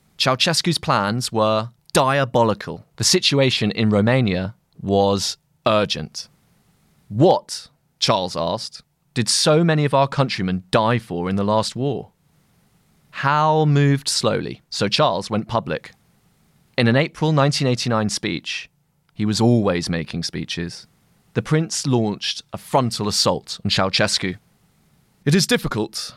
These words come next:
I find, to remain silent as the peasant traditions and ancient buildings of a fellow European society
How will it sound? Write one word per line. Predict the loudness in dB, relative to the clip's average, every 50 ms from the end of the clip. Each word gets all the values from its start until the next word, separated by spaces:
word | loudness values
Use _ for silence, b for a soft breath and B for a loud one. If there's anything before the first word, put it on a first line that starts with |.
| -2 -2
I | -2 0
find, | 2 2 2 2 2 2 0 -2 -4 -8 -14 -20 _ _ _ -2
to | 0 2
remain | 4 4 4 2 2 0
silent | 2 2 2 2 2 2 -2 -4 -4 -8 -12 -12 _ -8
as | -6 -4
the | -4 -2
peasant | 0 2 2 2 2 0 0 0
traditions | 0 0 2 2 0 2 0 0 0 0 0
and | 0 -2 0
ancient | 0 -2 0 -2 -2 -2 -2 -2
buildings | 2 2 2 2 2 0 -2 -2 -4 -4 -6 -6 -6
of | -2 -2
a | -2
fellow | -2 2 2 2 4 4
European | 2 2 2 4 4 2 2 0 0 0 0 0
society | 0 -2 -2 0 2 2 2 0 -2 -4 -6 -6 -6 -6